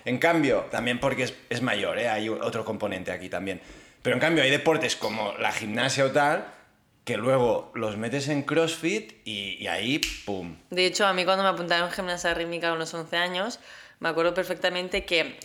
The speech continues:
Speaker 2: era el, un pabellón muy grande y la, el pabellón estaba dividido con una cortina grande, estas enormes, del techo al suelo,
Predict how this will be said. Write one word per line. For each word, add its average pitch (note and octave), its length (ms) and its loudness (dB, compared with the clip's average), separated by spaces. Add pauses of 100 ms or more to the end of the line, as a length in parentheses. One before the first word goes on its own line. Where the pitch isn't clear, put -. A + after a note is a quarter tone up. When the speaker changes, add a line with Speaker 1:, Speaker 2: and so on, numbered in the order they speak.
(140)
Speaker 2:
era E3+ 180 4
el, E3+ 140 2
un F3 160 -6
pabellón F3 340 4
muy E3+ 140 0
grande A#3 500 2 (540)
y F#3 400 -2 (100)
la, E3+ 280 4
el E3 120 0
pabellón F3+ 260 4
estaba F#3+ 380 4
dividido F#3 400 2
con F3+ 180 0
una E3+ 280 4
cortina F3+ 640 -2
grande, D#3 420 0
estas D#3 260 -6
enormes, D#3+ 400 -4
del E3 140 -6
techo D#3 220 -8
al D#3+ 60 -4
suelo, G#3+ 380 0